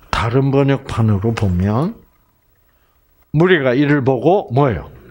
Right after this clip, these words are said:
놀라며. 와!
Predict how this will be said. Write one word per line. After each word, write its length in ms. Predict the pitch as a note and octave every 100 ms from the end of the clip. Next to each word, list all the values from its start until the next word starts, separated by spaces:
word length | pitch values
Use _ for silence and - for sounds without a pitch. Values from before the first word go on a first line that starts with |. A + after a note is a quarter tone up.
| G3 G#3 A3+
놀라며. 880 | A2 A2 A2 A2+ A#2 A2+ B2+ G2 - - - _ _ _ _ _ _ _ _ _ _ _
와! 280 | E3+ G#3 F3